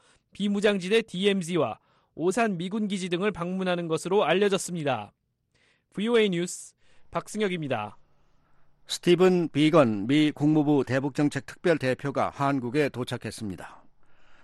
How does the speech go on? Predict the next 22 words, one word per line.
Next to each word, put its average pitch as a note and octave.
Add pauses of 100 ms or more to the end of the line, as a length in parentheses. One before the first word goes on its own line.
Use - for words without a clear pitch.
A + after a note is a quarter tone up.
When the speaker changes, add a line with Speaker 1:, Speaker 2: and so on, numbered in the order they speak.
Speaker 2:
미 D3+
한 F3
정상회담을 D3
앞두고 A2 (240)
미북 D#3
대화 C#3+
재개 B2+
방안 B2
등에 A#2
대한 B2 (260)
대해 B2
협의할 D3
예정인데 A2+ (420)
북한과의 D#3+
접촉 B2+
여부에 B2
관심이 B2+
쏠리고 G#2+
있습니다. - (880)
이낙연 E3
한국 D#3
국무총리는 D3+